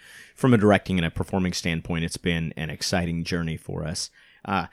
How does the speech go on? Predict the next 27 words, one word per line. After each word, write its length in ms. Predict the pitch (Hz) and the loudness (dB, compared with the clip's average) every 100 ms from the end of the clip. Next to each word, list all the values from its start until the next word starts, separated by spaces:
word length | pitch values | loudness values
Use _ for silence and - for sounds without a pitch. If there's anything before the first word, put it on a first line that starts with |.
| - _ - - 143 | -16 _ -20 -18 -6
speaking 360 | - 214 233 127 | 0 2 6 6
of 80 | |
exciting 480 | 90 - 120 131 90 | 6 4 6 6 4
journeys 460 | 87 110 107 85 98 | 6 6 6 2 4
and 100 | 104 | 8
ways 180 | 110 113 | 8 8
that 80 | 101 | 6
we 100 | 98 | 6
engage, 720 | 92 101 117 110 98 - - | 4 6 6 6 4 -6 -8
uh, 280 | 90 85 82 80 87 - _ | -6 -4 -4 -6 -12 -16 _
kind 120 | - 127 | 2 4
of 60 | |
the 80 | 90 | 4
artistic 380 | 87 - 107 - | 0 2 0 0
community 400 | - 98 101 90 | 0 4 4 4
and 140 | 85 | 2
the, 160 | 82 85 - | 0 -2 -2
the 100 | 92 | -4
people 300 | - 107 90 | 0 0 2
that 80 | 85 | 0
are 100 | 82 | 2
out 180 | 107 123 | 0 2
there, 200 | 85 87 - - - - | 2 2 -6 -20 -12 0
uh, 140 | 95 | 2
we 100 | 95 | 4
did 200 | 147 180 | 6 6
something 640 | 139 160 156 160 156 156 | 6 4 4 4 4 2